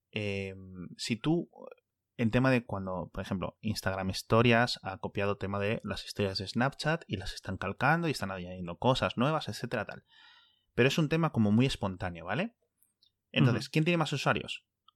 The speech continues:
Speaker 1: Instagram. ¿Dónde va a ir la gente, sobre todo los usuarios que tienen como muchos followers y tal? A donde tienen más usuarios, ¿no? Entonces, como es un tema espontáneo, mi, mi, mi sensación es que no van a grabar dos veces.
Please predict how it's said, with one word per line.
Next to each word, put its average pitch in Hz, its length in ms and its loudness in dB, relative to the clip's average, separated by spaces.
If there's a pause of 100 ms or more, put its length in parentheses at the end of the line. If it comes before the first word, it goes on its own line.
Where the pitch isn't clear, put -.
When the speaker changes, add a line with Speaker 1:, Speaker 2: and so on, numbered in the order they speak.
(120)
Speaker 1:
Instagram. 95 500 2 (380)
¿Dónde 139 200 4
va 147 80 6
a 151 40 4
ir 151 60 2
la 139 120 2
gente, 139 400 -2
sobre 107 220 -2
todo 127 200 2
los 113 240 0
usuarios 123 360 -2
que 120 80 -6
tienen 120 160 2
como 110 200 2
muchos 123 440 2
followers 117 560 0
y 117 60 -2
tal? - 280 0 (1200)
A 101 120 2
donde 98 200 0
tienen 104 220 6
más 101 220 2
usuarios, 104 380 0
¿no? 143 180 -4 (360)
Entonces, 123 260 4
como 120 160 4
es 147 60 0
un 165 100 4
tema 165 180 4
espontáneo, 127 720 2 (240)
mi, 98 440 -6
mi, 90 600 -10
mi 90 360 -14
sensación 131 580 -6
es 127 120 -6
que 160 260 -8 (480)
no 95 160 -2
van 127 160 0
a 120 60 -2
grabar 92 320 -4
dos 87 200 -6
veces. 147 220 -2